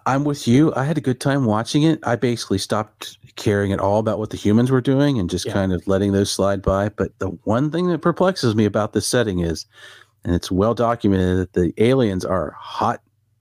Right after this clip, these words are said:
Speaker 1: jungle heat fighters,
Speaker 2: Mm-hmm.
Speaker 1: and they take this movie to Antarctica, which I get
Speaker 2: Yeah.
Speaker 1: it. They were looking for an alien landscape, but it's like, out of all the trivia and all the things <laughs> they looked up for this movie, you really bumbled, like, the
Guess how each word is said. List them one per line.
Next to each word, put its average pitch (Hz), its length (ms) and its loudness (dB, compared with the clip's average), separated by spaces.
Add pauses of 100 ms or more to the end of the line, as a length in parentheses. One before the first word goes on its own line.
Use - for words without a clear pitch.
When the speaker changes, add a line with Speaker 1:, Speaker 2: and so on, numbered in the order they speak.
(220)
Speaker 1:
jungle 110 540 -2
heat 113 340 2 (160)
fighters, 113 640 -6 (480)
Speaker 2:
Mm-hmm. 113 360 -4
Speaker 1:
and 98 100 2
they 110 120 2
take 120 280 -4
this - 180 -4
movie 107 260 0
to - 220 -4
Antarctica, 92 680 -6 (240)
which 95 200 -4
I 113 140 0
get 117 240 2
Speaker 2:
Yeah. 127 60 0
Speaker 1:
it. - 80 -12
They 117 100 2
were 110 100 2
looking 113 300 0
for 107 180 0
an 104 80 0
alien 101 400 2
landscape, 110 520 0
but 104 100 2
it's 92 160 -2
like, 101 160 0
out 110 160 -2
of 98 100 -8 (120)
all 117 400 2
the 135 100 -4
trivia 110 480 -2 (380)
and 113 240 0
all 123 340 2
the 139 80 0
things 147 300 0
<laughs> 143 100 -2
they 143 80 2
looked 135 240 -4
up - 220 0
for 127 80 2
this 123 180 -2
movie, 107 380 2 (340)
you 139 380 4
really 135 320 2
bumbled, 113 480 0
like, 95 260 -2 (180)
the 104 320 -2